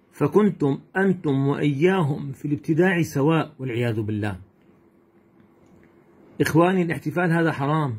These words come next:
الاحتفال هذا إخواني ما يجوز. انتبهوا بارك الله فيكم. بيجيك الآن، آه، طفل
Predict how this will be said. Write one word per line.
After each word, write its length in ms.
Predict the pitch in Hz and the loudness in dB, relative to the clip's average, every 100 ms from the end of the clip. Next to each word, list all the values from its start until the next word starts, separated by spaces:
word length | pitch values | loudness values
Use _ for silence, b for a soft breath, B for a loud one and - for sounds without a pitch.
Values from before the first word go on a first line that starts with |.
| - _ | -12 _
الاحتفال 460 | 151 - 135 170 165 | -10 -8 -4 -2 0
هذا 200 | 160 151 | 2 0
إخواني 280 | - 156 151 | 0 0 0
ما 140 | 160 | 0
يجوز. 440 | 151 123 147 135 | 0 0 -2 -2
انتبهوا 360 | 117 156 175 156 | -2 2 2 2
بارك 280 | 135 120 120 | 0 -2 -4
الله 240 | 117 120 | -4 -4
فيكم. 360 | 110 151 139 127 | -2 -2 -2 -4
بيجيك 380 | 135 156 160 - | -2 -2 -4 -6
الآن، 440 | 143 156 156 151 | -4 0 0 -2
آه، 300 | 135 131 - | -4 -4 -6
طفل 420 | - 151 185 185 | -8 -2 0 0